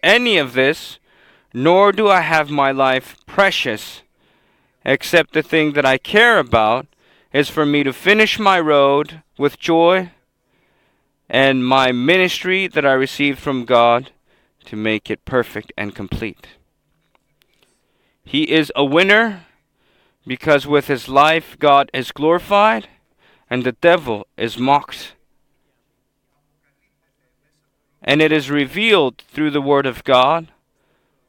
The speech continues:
what the mind frame of the Apostle Paul is, which is described in the book of Revelation of John, saying that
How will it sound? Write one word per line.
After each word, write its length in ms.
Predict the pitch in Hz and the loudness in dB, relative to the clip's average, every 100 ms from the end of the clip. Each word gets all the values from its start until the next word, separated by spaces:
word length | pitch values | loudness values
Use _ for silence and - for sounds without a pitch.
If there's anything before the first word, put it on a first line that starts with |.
| _ | _
what 120 | - - | -12 -4
the 100 | 131 | 0
mind 380 | 147 165 170 | 2 2 2
frame 140 | 160 139 | -4 -6
of 80 | 131 | -4
the 60 | |
Apostle 380 | 123 135 123 123 | -2 -2 -4 -6
Paul 300 | - 120 113 | -2 -2 0
is, 460 | 113 143 - - - _ _ _ _ _ _ _ _ _ _ | -2 -4 -10 -20 -20 _ _ _ _ _ _ _ _ _ _
which 320 | 131 151 - | -2 -2 0
is 180 | 151 135 | -2 -2
described 1040 | - 143 - - 190 196 165 110 101 - - - | -2 -4 -4 0 4 4 2 0 -6 -14 -16 -6
in 160 | 123 | -2
the 120 | 127 | -2
book 280 | 117 156 - | 0 0 0
of 200 | 113 135 | -2 0
Revelation 640 | 139 127 127 135 131 147 123 | 0 0 -2 0 -2 -4 -6
of 140 | 110 | -8
John, 520 | - 135 135 160 180 - | -4 0 0 0 -6 -16
saying 640 | - 160 151 151 151 151 | -8 -2 2 2 0 0
that 280 | 143 139 | 0 0